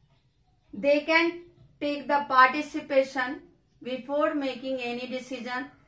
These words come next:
They can say their problems. They can, uh, say about the solution also. So in this way, we can say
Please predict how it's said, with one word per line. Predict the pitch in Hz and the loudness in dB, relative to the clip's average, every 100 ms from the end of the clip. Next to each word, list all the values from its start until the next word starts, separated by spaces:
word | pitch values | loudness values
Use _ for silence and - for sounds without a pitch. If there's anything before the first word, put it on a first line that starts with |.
| _ | _
They | 208 254 262 | 0 2 2
can | 285 285 277 | 2 -2 -2
say | 285 262 233 | -4 -4 -4
their | 247 240 | -4 -4
problems. | 226 254 262 254 254 262 269 - _ - | 0 4 6 4 -2 -6 -10 -18 _ -4
They | 233 233 | -2 0
can, | 262 254 247 - | -2 -6 -10 -10
uh, | 240 233 214 214 | -4 0 2 0
say | 214 269 254 262 | 0 0 2 2
about | 254 233 233 233 220 | 0 0 2 0 0
the | 247 | -6
solution | 240 254 254 285 285 277 | -2 -2 -2 -4 -6 -4
also. | 262 233 226 254 233 - _ _ _ _ | 0 0 -2 -6 -8 -10 _ _ _ _
So | - 233 | -6 -4
in | 220 220 | -4 -4
this | 320 349 | -6 -6
way, | 381 330 349 349 | -6 -4 -4 -6
we | 285 277 | -8 -6
can | 285 262 | -4 -6
say | 262 254 240 240 | -6 -6 -6 -10